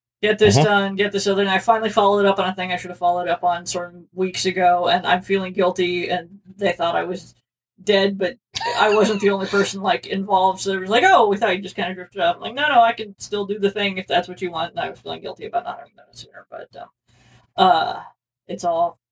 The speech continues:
Speaker 2: That's
Speaker 1: taken care of. And
Speaker 2: Yay! <laughs>
Speaker 1: so now it's, you know, back to working. And
Speaker 2: Back to working. Well, you still have, you, you have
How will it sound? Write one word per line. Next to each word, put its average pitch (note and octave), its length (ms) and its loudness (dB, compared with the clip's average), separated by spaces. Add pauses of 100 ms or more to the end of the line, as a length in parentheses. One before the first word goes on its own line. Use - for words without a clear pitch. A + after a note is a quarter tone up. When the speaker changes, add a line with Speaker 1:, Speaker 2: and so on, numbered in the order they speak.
(340)
Speaker 2:
That's - 180 -6
Speaker 1:
taken G3 120 -12
care F#3+ 240 -10
of. G3+ 220 -12
And B2 80 -6
Speaker 2:
Yay! F3 640 4
<laughs> - 800 -12
Speaker 1:
so C#4 120 -8 (220)
now A#3 280 -4
it's, G3+ 160 -14
you G3+ 120 -12
know, F#3+ 200 -20
back F3+ 240 -10
to F3+ 160 -16 (200)
working. F3 340 -20 (500)
And F#3 140 -20
Speaker 2:
Back C3 220 -2
to D3 60 -4
working. C3 300 -4
Well, D3 300 4
you C3 100 -4
still B2+ 240 -2
have, G#2+ 220 -4
you, G#2 180 -12
you G#2 160 -10
have G2 360 -4